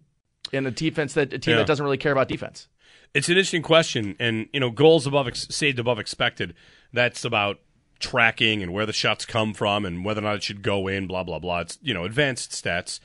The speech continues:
Speaker 2: that I just tend to trust. It's a decent, is it perfect? Maybe not. But for Luukkonen and, and what you're bringing up, if this Luukkonen were on the team last year, they make the playoffs.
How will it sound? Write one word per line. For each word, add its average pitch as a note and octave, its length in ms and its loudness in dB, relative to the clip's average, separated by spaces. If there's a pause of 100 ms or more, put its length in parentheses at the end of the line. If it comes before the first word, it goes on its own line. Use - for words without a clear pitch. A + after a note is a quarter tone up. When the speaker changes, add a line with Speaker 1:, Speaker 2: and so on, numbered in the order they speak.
(440)
Speaker 2:
that G#2 260 0 (440)
I G#2+ 160 4
just G#2+ 260 -8
tend A2+ 220 0
to A#2+ 80 -4
trust. - 560 -4 (800)
It's - 120 -14
a - 20 -8
decent, D3+ 640 -2
is D3 120 0
it C#3 140 -4
perfect? F3+ 460 4
Maybe C#3 180 2
not. F2+ 240 -4 (480)
But B2+ 280 2 (260)
for D#3 100 4
Luukkonen F#3+ 540 4
and, B2+ 200 0
and B2 220 -2
what C3+ 160 0
you're E3 160 2
bringing D3 380 0
up, A#2 280 -2
if C3 240 2
this G3+ 280 2
Luukkonen G#3 520 0
were D#3 120 4
on D#3 180 2
the D3+ 80 0
team C#3 280 0
last B2+ 340 0
year, F3 260 0 (640)
they C3+ 160 2
make D#3 200 4
the A2+ 60 -10
playoffs. G#2 600 0